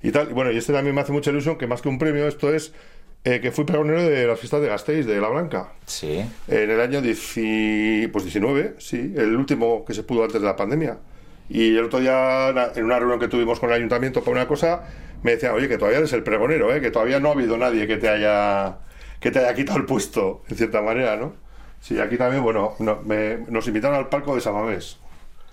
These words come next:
Speaker 1: También, o sea, esto también es, este es el estreno de La Pequeña Suiza. Y esto es, eh, bueno, esto es también en Polonia,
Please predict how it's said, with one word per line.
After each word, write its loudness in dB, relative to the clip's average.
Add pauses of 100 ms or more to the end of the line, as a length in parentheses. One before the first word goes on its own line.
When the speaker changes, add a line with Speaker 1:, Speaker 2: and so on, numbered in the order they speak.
(460)
Speaker 1:
También, -4 (360)
o -10
sea, -4 (120)
esto -2
también 0
es, -2
este -2
es -4
el 2
estreno 0
de 0
La 0
Pequeña 0
Suiza. 0 (680)
Y 2
esto 4
es, -2
eh, 2
bueno, 0
esto -2
es -6
también 0
en -2
Polonia, 0